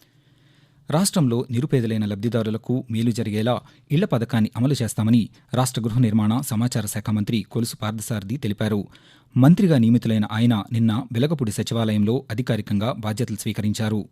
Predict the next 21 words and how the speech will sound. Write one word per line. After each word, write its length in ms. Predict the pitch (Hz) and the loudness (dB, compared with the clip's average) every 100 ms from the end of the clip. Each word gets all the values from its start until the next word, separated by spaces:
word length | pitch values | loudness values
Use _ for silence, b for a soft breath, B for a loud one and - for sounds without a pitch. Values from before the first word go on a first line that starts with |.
| - | -10
ఈ 60 | |
సందర్భంగా 680 | 110 104 101 101 104 131 254 - | -6 -4 -4 -2 0 0 -2 -4
మంత్రి 200 | 110 117 | -2 -2
మాట్లాడుతూ, 520 | 101 101 110 - 117 - B B B - | -2 -4 -4 -2 -2 -4 B B B 0
పేదల 300 | 170 220 226 - | 4 4 2 0
ఇళ్ల 160 | 123 131 | 0 2
నిర్మాణ 380 | 110 123 143 | 2 4 2
కార్యక్రమానికి 800 | 110 107 120 120 107 104 - 135 - | 2 -2 -2 0 2 0 -2 -6 -6
అత్యధిక 360 | 107 - 113 113 | -4 -2 -4 -6
ప్రాధాన్యమిస్తామన్నారు. 1040 | 107 107 113 104 - - 107 107 110 104 b b b b b b | -6 -2 0 0 -2 -2 0 2 0 -2 b b b b b b
గృహ 160 | 123 117 | -2 2
నిర్మాణాలు, 600 | 107 104 110 110 107 143 - | 2 2 2 2 0 -2 -4
మౌలిక 320 | 113 113 131 107 | -2 0 0 -4
వసతుల 320 | 104 - 104 | -6 -8 -8
కల్పనపై 580 | - 104 120 113 117 90 B B - | -8 -2 -2 0 -2 -2 B B -2
ఎప్పటికప్పుడు 680 | 139 196 196 - 117 117 - | -2 -2 -4 -4 -4 -4 -6
సమీక్షలు 440 | - 117 123 127 110 | -4 -2 0 0 0
నిర్వహిస్తూ 600 | 107 113 107 - 120 240 - | 0 -2 -6 -4 -4 -4 -4
పనులు 340 | 120 117 117 98 b b 117 | 0 2 0 -2 b b 0
వేగవంతం 440 | 151 160 120 104 107 | 2 2 0 -2 -4
చేస్తామన్నారు. 600 | 98 110 107 110 110 107 | -4 -2 2 2 2 -2